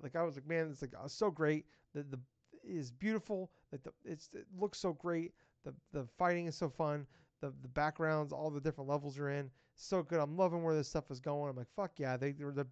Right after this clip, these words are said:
we're back. We're doing the damn thing," and they fucked the damn thing up. So, uh,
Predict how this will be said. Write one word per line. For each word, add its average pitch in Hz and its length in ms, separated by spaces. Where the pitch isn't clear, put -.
we're 160 80
back. 143 440
We're 156 80
doing 147 320
the 127 60
damn 135 260
thing," 127 320
and 131 80
they 123 80
fucked - 260
the 143 60
damn 123 220
thing 113 240
up. - 200
So, 127 300
uh, 117 260